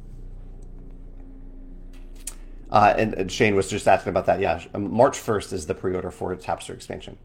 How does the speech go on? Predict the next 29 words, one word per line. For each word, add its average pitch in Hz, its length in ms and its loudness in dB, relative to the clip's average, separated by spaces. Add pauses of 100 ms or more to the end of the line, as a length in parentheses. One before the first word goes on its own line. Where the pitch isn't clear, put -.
(520)
Garrett 233 220 12
says, 165 160 6
"Do 139 80 8
I 139 40 12
have 131 100 10
a 131 40 6
favorite 196 400 4
piece - 240 0
of 143 160 2 (100)
art 135 360 4
from 131 280 2
Expeditions?" 98 760 2 (680)
I 143 60 12
have 139 160 10
some 220 440 6
favorite 156 440 4
illustrations, 117 640 4
but 120 100 2
it's 117 100 -2
really 139 360 4
hard 113 220 8
to 98 40 -2
pick - 180 0
one. 92 360 4 (160)
The 123 160 4
art 156 280 12
in 139 100 6
this 123 180 6
game, 120 480 4